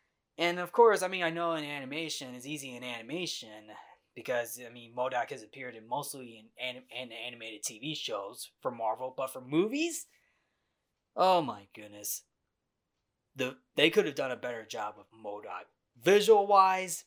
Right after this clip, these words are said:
but the writing for modok was bad. I'm sorry. And listen, shout out to Corey Stoll. In my opinion, he does a very good job of what he was given, but modok was more of a comic relief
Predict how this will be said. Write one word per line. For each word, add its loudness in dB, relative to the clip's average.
but 6
the 4
writing -2
for -10
modok -6
was -10
bad. -6
I'm 2
sorry. -4
And -8
listen, -4
shout 10
out 4
to 0
Corey 4
Stoll. -2
In -8
my 6
opinion, -6
he -12
does 4
a -4
very -4
good -6
job 2
of -12
what -4
he -14
was -14
given, -4
but 2
modok 6
was -8
more -2
of 0
a -10
comic 0
relief -4